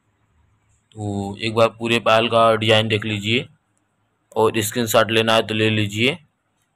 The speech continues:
और बढ़ते हैं दूसरे पायल की तरफ। दूसरा पायल देख सकते हैं, कहीं कहीं घुंघरू लगा है दो दो और बाकी सादा है।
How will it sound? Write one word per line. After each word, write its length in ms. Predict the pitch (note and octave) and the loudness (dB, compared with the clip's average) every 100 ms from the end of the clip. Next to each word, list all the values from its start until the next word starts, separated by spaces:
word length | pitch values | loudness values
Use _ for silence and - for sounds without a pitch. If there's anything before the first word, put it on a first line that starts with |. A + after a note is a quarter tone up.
| _ _ _ _ _ - | _ _ _ _ _ -8
और 60 | G2+ | -2
बढ़ते 300 | G#2 G#2 A#2 | -2 0 2
हैं 460 | A2+ A2+ B2 - - _ | 4 4 0 -4 -20 _
दूसरे 340 | G#2+ G#2+ A2+ A#2 | -10 -8 -4 -2
पायल 280 | G#2+ A2 A#2 | 0 0 -2
की 80 | G#2+ | -4
तरफ। 320 | A#2 C#3 - _ _ _ _ _ _ _ _ _ _ _ _ _ - | -2 -2 -4 _ _ _ _ _ _ _ _ _ _ _ _ _ -10
दूसरा 380 | A2 A2 A#2 A#2+ | -6 -2 0 0
पायल 280 | A#2 A#2 A2+ | 2 0 0
देख 160 | A2+ | -4
सकते 260 | A2 G#2+ A#2+ | -6 -8 -4
हैं, 200 | B2+ B2+ _ _ _ _ _ | -4 -6 _ _ _ _ _
कहीं 240 | A2 A#2 B2+ | -2 -2 0
कहीं 360 | B2 B2 C3 | -2 0 -2
घुंघरू 340 | G#2+ G#2+ A2 B2 | -4 -4 -2 0
लगा 260 | A#2+ A#2 A#2+ | 0 0 0
है 60 | |
दो 180 | A2+ A2 | -2 -4
दो 180 | A2 C#3 F#3 _ _ _ _ _ | -4 -6 -6 _ _ _ _ _
और 380 | G#2+ A2 A2 A2 | -2 0 2 0
बाकी 360 | G#2+ A2 A2 A2+ | 0 0 -2 -8
सादा 360 | - G#2+ G#2+ A2+ | -6 -4 0 0
है। 220 | B2 | -2